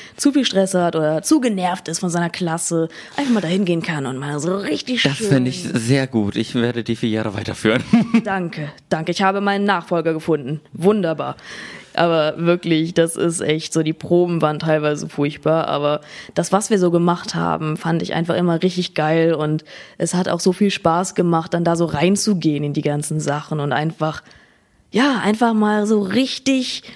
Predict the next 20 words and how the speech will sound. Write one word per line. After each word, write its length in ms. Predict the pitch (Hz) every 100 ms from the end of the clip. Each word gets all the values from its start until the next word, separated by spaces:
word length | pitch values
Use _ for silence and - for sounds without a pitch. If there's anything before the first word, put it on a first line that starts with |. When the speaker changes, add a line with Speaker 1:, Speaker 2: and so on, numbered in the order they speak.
| - -
Speaker 1:
alles 260 | 196 214 202
rauszulassen. 760 | 190 214 - 175 165 - 190
Und 140 | 160 175
da 100 | 190
habe 160 | 226 226
ich 80 |
auch 60 | 214
sehr 220 | 196 190
viel 160 | 202 214
über 120 | 208
mich 300 | 196 233 -
gelernt. 520 | 170 143 143 - 180 - _ - - _ _ -
Zum 180 | 185 165
Beispiel, 460 | 160 170 - 202
dass 200 | 165 165
ich 240 | - 175 170
halt 480 | 151 151 - - - _ - _ _ _ _
sehr 300 | 170 180 180
viel, 720 | - - 185 180 175 170 170 - _ -
ähm, 600 | 170 165 160 156 156 156